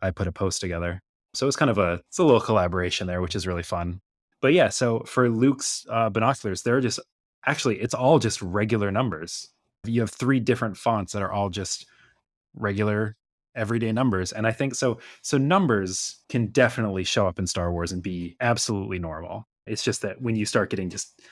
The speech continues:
you know, Latin letters, then you start, you start to get in trouble a little bit, even though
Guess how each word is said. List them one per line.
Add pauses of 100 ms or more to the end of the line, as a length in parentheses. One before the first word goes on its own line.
(300)
you
know,
Latin
letters,
then
you
start, (280)
you
start
to
get
in
trouble
a
little
bit,
even
though